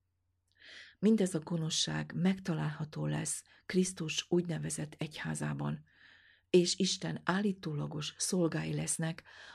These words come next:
a megvetett hívők üldözésének vezetői, akár csak a régi időkben,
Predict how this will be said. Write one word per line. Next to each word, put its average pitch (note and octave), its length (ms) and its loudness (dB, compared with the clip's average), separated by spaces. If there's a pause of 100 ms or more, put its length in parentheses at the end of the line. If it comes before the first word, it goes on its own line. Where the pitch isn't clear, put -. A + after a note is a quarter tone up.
a - 80 -2
megvetett D#3+ 580 0
hívők D3+ 540 -2
üldözésének D#3 960 0
vezetői, D3+ 720 -2 (360)
akár F#3 280 0
csak F3+ 220 -4
a E3+ 40 -2
régi E3 400 0
időkben, D#3 560 -2